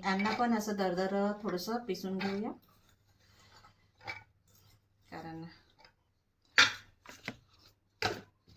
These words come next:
वाटाण्याच्या दाण्याचा आपण पेस्ट तयार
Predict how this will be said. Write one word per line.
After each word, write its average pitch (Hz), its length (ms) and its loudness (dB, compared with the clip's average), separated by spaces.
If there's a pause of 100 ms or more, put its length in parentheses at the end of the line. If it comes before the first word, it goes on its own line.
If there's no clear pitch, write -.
(720)
वाटाण्याच्या 180 320 2
दाण्याचा 180 400 2
आपण 185 220 -4
पेस्ट 170 360 -4
तयार 180 200 2